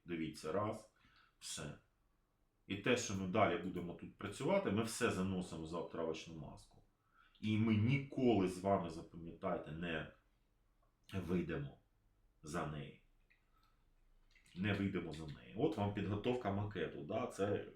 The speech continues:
якби такий початок. Давайте таку ж саму обтравочну маску створимо на, м, цьому, на другій сторіночці.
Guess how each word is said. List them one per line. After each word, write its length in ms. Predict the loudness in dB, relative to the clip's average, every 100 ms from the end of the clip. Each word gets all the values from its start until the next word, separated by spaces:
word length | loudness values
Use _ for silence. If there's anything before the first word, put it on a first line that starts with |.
| -12
якби 460 | -8 -6 -6 -8 -8 -18 _ _
такий 240 | -16 -8 -6
початок. 500 | -6 -8 -10 -12 -6
Давайте 400 | 2 4 4 0
таку 260 | -8 -6
ж 80 | -6
саму 280 | 0 0 0
обтравочну 540 | -2 0 2 2 -2
маску 380 | -2 0 -2 -10
створимо 640 | -14 -4 0 0 -2 -4 -10 _ _ _ _ -20 -20 -20 -20 -20 _
на, 400 | 0 2 4 0 -10 _ _ _ _ _ _ _ _ _ _ _ _ _ _
м, 320 | -10 -8 -6 -6 -8 -8
цьому, 560 | 0 2 2 -2 -4 _ _ _ _ _ _ _ _ _ -16
на 160 | -2 -2
другій 320 | 0 -2 -2
сторіночці. 720 | -8 -10 -10 -10 -14 -18 -20